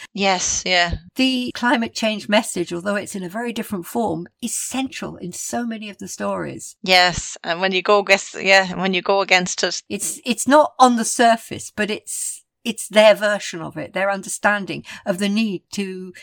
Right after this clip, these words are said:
Speaker 2: keep the land green and growing.
Speaker 1: They really had a sense of place, really, in the, in that they knew that if, when you mess with it.
Speaker 2: Oh, yeah. Look, maybe we should talk about that other important heritage centre, which I,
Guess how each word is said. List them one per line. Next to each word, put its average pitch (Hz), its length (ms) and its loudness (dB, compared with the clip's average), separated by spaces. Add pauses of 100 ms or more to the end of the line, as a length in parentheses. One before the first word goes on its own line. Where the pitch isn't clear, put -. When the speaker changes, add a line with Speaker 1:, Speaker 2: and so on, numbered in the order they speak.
(120)
Speaker 2:
keep - 240 -4
the 214 100 -8
land 185 440 -4
green 190 280 -8
and 175 140 -12
growing. 160 500 -8
Speaker 1:
They 220 100 2
really 277 240 2
had 240 160 4
a 208 40 -2
sense 202 500 4
of - 460 -4
place, 185 420 2
really, 160 280 0
in 170 120 -2
the, 180 240 2
in 180 100 0
that 175 160 2
they 170 120 0
knew 175 600 -2
that 151 360 -2
if, 160 180 -6
when 165 120 -2
you 165 80 -6
mess 160 300 -2
with 135 120 -2
it. - 140 -6
Speaker 2:
Oh, 247 100 10
yeah. 233 380 10 (480)
Look, 262 240 4 (280)
maybe 285 320 0
we 240 140 -2
should - 260 -8
talk 233 320 -6
about 202 440 -2
that 220 220 -2
other 254 280 0
important 170 480 -8
heritage 165 440 -8
centre, 135 340 -6
which 139 180 -10
I, 147 100 -4